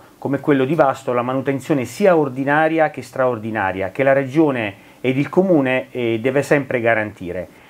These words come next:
Sappiamo che la Guardia Costiera di Vasto in tal senso opera un'azione continua di richieste di intervento nei confronti delle amministrazioni competenti e speriamo che questo loro sforzo non rimanga vano.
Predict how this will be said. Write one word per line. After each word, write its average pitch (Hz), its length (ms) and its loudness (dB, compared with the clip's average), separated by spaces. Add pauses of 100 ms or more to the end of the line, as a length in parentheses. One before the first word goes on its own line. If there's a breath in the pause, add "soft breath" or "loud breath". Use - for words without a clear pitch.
(140 loud breath)
Sappiamo 170 680 2
che 135 120 -4
la 131 100 2
Guardia 151 320 0
Costiera 147 640 2
di 123 100 -8
Vasto 147 320 -2
in 117 100 -12
tal 127 180 -2
senso 131 580 -2 (240 loud breath)
opera 123 680 2
un'azione 135 500 -4
continua 135 680 -2
di 117 100 -4
richieste 120 680 2
di 113 100 -6
intervento 120 580 0
nei 110 140 -6
confronti 117 520 -2
delle 113 180 2
amministrazioni 151 720 0
competenti 135 800 -2 (340 loud breath)
e 151 60 4
speriamo 160 540 2
che 123 140 -12
questo 156 340 -2
loro 165 240 4
sforzo 131 500 -4
non 127 420 -2
rimanga 117 440 2
vano. 90 240 -2